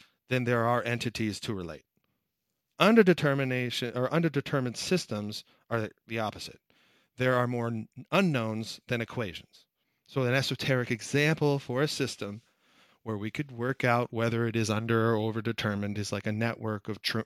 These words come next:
you know, resistors transferring power. Um, there's power input and thermal dissipation output.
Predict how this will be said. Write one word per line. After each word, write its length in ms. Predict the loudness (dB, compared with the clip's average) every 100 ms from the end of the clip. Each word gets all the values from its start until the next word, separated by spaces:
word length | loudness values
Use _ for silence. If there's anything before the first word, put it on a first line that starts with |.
| -8 -16 -16
you 80 |
know, 120 | -12 -6
resistors 680 | -4 0 0 0 -2 -2
transferring 640 | -4 -4 -4 -6 -6 -8 -8
power. 400 | -8 -8 -10 -14 _ _ _ _ -20 _ _ -4
Um, 460 | -2 -2 -4 -8 -12 _ _ _ _ _
there's 180 | 0 0
power 380 | 4 8 8 8
input 440 | 4 4 4 4 0 _
and 140 | -14
thermal 320 | 0 2 2 2
dissipation 600 | 2 0 2 4 4 2
output. 500 | 0 0 2 2